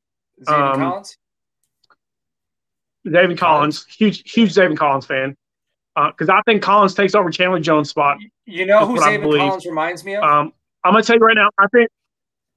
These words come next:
Speaker 1: He reminds me of
Speaker 2: Who?
Speaker 1: Rolando McClain.
Speaker 3: Ooh, good comp.
Speaker 1: Right?
Speaker 3: Good comp. Yeah,
Speaker 2: No.
Speaker 3: that's a good comp.
Speaker 1: You don't see, I see Rolando McClain, both big physical players. I see it. Rolando was a dude.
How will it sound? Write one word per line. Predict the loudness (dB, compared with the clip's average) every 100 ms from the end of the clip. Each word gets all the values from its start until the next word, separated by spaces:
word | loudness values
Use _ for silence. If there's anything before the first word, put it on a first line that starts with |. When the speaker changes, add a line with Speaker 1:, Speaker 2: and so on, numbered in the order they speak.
| _ _
Speaker 1:
He | -10 -8
reminds | -4 -4 -6
me | -6
of | -2
Speaker 2:
Who? | -2
Speaker 1:
Rolando | -2 -6 -6 -8
McClain. | -12 -12 -14 -14 -18 _ _ _ _ _ _ _ _
Speaker 3:
Ooh, | -20 -20 -20 _ _ _ _ _ _
good | -20 -20
comp. | -18 -18 -16 -8
Speaker 1:
Right? | -6 -6
Speaker 3:
Good | -12 -16
comp. | -16 -16 -16 _ _ _ _ _
Yeah, | -16 -10 -8
Speaker 2:
No. | -4 -4 -4 _
Speaker 3:
that's | -20
a |
good | -10 -10 -10
comp. | -12 -12 -14 _
Speaker 1:
You | -10 -4
don't | -4
see, | -2 -4
I | 0 -2
see | -4
Rolando | -6 -4 -4 -6
McClain, | -10 -10 -10 -8
both | -6 -6 -8 _
big | -12 -10 -10 -12 -14
physical | _ -14 -14 -12 -16
players. | -10 -6 -2 -4 -6
I | -10
see | -12 -12 -12
it. | -12 -14
Rolando | -8 -6 -4
was | -8 -10
a | -16
dude. | -14 -14 -14